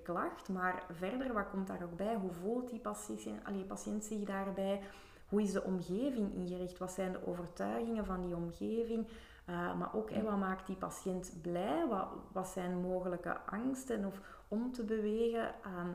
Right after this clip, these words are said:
dat is echt het, het mooie, vind ik ook, van niet alleen die fysieke klacht te bekijken,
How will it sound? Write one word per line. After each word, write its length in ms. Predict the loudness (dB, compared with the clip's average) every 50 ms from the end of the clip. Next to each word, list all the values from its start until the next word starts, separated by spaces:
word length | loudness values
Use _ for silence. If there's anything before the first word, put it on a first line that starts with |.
| -4 -6 -4
dat 200 | 0 0 2 2
is 100 | 2 0
echt 220 | 0 0 -2 -2
het, 180 | -4 -4 -4 -4 -8
het 180 | -6 -4 -2
mooie, 440 | 0 2 2 2 4 4 4 4 4
vind 180 | 2 2 2 0
ik 180 | 0 -2 -2
ook, 220 | 0 0 0 0 0
van 280 | -2 0 0 2 2 2
niet 100 | 2 2
alleen 300 | 2 4 4 4 4 4
die 100 | 2 0
fysieke 540 | -4 -4 -4 -4 -2 0 0 0 2 0 0
klacht 580 | -2 0 0 0 0 0 -2 -8 -12 -12 -14 -14 -6 0
te 120 | 2 2
bekijken, 600 | 4 4 2 2 0 0 0 0 -2 -2 -4 -6